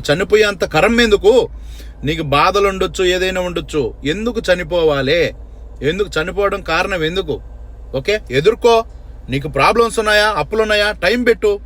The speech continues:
నిన్నొచ్చి చంపలేరు కదా, నిన్నొచ్చి ఎవడు చంపలేడు. అర్థమైందా? నా ప్రాబ్లం ఇది, నాకు ఇలా జరిగింది, నాకు టైమ్ కావాలా, చూడు. ఓకే,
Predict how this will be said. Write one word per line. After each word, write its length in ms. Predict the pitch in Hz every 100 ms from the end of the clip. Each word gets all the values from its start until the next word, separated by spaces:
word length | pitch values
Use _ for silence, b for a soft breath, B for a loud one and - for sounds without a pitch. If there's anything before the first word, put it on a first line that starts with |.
| - - - - - - - -
నిన్నొచ్చి 340 | 143 196 240
చంపలేరు 440 | 214 202 233 240 220
కదా, 280 | 180 214 180 - - 120
నిన్నొచ్చి 360 | 147 196 -
ఎవడు 140 | 214 240
చంపలేడు. 500 | 202 185 233 208 - - - - -
అర్థమైందా? 520 | 151 208 214 214 240 - - - - -
నా 100 | 147
ప్రాబ్లం 440 | 170 165 196 226 214
ఇది, 280 | 202 196 190
నాకు 240 | 175 165
ఇలా 120 | 175
జరిగింది, 600 | 156 156 196 220 202 190 - b b
నాకు 140 | 170 196
టైమ్ 320 | 180 214 226
కావాలా, 460 | 208 196 175 170 170 -
చూడు. 280 | 226 208 190 - - - -
ఓకే, 480 | 139 139 127 107